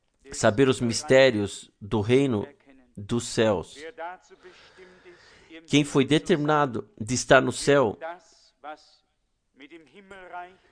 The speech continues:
e aquilo que tem a ver com o reino de, do céu e com aquilo que Deus falou e aquilo que ele revelou,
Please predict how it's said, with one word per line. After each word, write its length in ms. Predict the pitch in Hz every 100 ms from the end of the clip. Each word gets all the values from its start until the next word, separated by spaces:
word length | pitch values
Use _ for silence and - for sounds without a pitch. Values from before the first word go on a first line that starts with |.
| _ - _ - 370 185
e 140 | 131 135
aquilo 420 | 131 185 185 143
que 160 | -
tem 280 | 110 - 147
a 40 | 127
ver 220 | 143 143
com 100 | 113
o 40 |
reino 200 | 123 156
de, 100 | 131 113 - - - 180 175 _ _ _ _
do 200 | 143 113
céu 360 | - 151 120
e 40 | 110
com 140 | -
aquilo 320 | 110 - 165
que 120 | - 123
Deus 260 | 143 135
falou 400 | - 131 143 143
e 80 | 113
aquilo 300 | 110 156 151
que 100 | 156
ele 80 | 123
revelou, 640 | 131 120 120 139 120